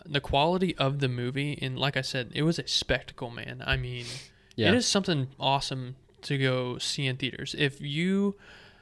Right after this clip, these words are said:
Speaker 1: I'm not encouraging anybody to go to the theaters if you feel uncomfortable or, um, if your theaters aren't open, whatever the case.
Speaker 2: Which
Speaker 1: I'm
Speaker 2: is
Speaker 1: not
Speaker 2: a bummer,
Speaker 1: I'm, yeah,
Speaker 2: but
Speaker 1: I'm not advocating for people to just go out and go to the movies. Um, but if you feel comfortable enough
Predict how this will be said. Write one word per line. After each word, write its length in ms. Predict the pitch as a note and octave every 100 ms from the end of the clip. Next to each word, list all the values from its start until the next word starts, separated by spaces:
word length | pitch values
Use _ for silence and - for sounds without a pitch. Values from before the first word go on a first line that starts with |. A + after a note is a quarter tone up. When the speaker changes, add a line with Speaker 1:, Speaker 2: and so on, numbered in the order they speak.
| - _ _ _ -
Speaker 1:
I'm 240 | D3+ D#3+
not 160 | D3 D3
encouraging 500 | C3 - D3 C#3 C3
anybody 380 | C3+ C3+ B2 B2
to 100 | C3 B2+ -
go 200 | C3+ C3
to 120 | C3 B2+
the 80 |
theaters 460 | B2+ C3 B2 C3 C3
if 80 | C3
you 60 |
feel 180 | C3 B2+
uncomfortable 720 | B2 C3 D#3+ D#3 D3 C#3+ C#3+ -
or, 360 | C3 A#2+ A2+ C3 - _ _ _ -
um, 560 | C3 B2 B2 - - - _ -
if 140 | C#3+
your 80 | C#3+
theaters 320 | C3 C#3 B2+
aren't 180 | A#2+ A#2 -
open, 680 | E3 D#3+ E3 D3+ D3 C#3+ - - -
whatever 220 | E3 D3+
the 80 | C3+
case. 440 | C3+ A2+ B2+ -
Speaker 2:
Which 120 | - D3
Speaker 1:
I'm 100 | D3
Speaker 2:
is 20 |
Speaker 1:
not 20 |
Speaker 2:
a 40 | -
bummer, 320 | - E2 E2+ -
Speaker 1:
I'm, 120 | D#3
yeah, 160 | D#3 D3+
Speaker 2:
but 60 |
Speaker 1:
I'm 40 | C3+
not 200 | F#3 -
advocating 480 | D3 C#3+ C3 C#3 B2+
for 100 | C3+
people 160 | C#3
to 80 | C3
just 240 | B2 B2+ -
go 160 | C#3+
out 220 | C#3 C3+
and 120 | C#3 C3
go 120 | C3+
to 80 | B2+
the 60 |
movies. 440 | B2+ C#3 C3 B2+ -
Um, 200 | C#3 C3
but 100 | C3
if 80 | C3+
you 80 | F3+
feel 120 | F#3+
comfortable 380 | E3 D#3 D#3 D3
enough 260 | D3 C#3+